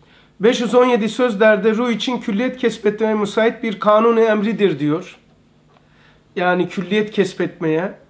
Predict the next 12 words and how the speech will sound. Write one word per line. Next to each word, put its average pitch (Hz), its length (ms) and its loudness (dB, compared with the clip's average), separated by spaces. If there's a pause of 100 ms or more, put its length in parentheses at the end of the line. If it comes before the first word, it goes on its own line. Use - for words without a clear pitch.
(840)
e, 160 40 -8
müsait 185 560 -4
bir 202 160 -6
kanunu 214 460 2
emridir 196 680 0
diyor. 160 440 -4
Muayyen 196 500 2
değildir. 190 580 -4 (1040)
Çünkü 196 240 -4
mahiyeti 208 480 2
zatiyeye 202 520 2
bakıyor. 151 480 -6